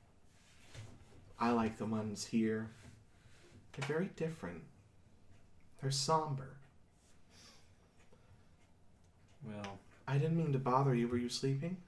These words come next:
Speaker 2: I was just resting my eyes.
Speaker 1: Oh. Well, here, and she sort of conjures together a little bit of leaf and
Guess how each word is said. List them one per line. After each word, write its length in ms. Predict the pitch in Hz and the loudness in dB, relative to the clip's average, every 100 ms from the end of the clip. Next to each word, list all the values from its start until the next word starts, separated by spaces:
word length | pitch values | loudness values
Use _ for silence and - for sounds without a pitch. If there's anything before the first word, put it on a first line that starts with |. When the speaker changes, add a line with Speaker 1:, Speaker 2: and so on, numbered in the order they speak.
| - - - | -20 -20 -10
Speaker 2:
I 220 | 104 117 | 2 6
was 180 | 117 101 | 6 4
just 180 | 92 - | -2 -6
resting 280 | 82 - - | -10 -8 -8
my 240 | 110 82 85 | -8 -10 -12
eyes. 200 | 87 - - - | -14 -16 -18 -6
Speaker 1:
Oh. 240 | 135 131 139 - - - - - - - - | 0 2 0 -8 -18 -20 -20 -20 -20 -8 -2
Well, 100 | 156 | 2
here, 340 | 196 170 127 | 6 6 4
and 160 | 113 113 | 0 -2
she 340 | 117 107 104 - - - - - | -2 -2 -6 -12 -20 -20 -20 -14
sort 260 | - 139 123 | 4 8 8
of 320 | 113 - - - - - - | 6 -2 -14 -18 -20 -18 -10
conjures 380 | - 147 143 131 | 0 4 4 2
together 300 | 120 120 113 | 4 6 6
a 40 | 107 | 6
little 180 | 110 | 4
bit 140 | 104 98 | 2 0
of 160 | 95 | -2
leaf 380 | 104 107 101 - | -2 -2 -4 -6
and 360 | 95 92 92 | -6 -4 -4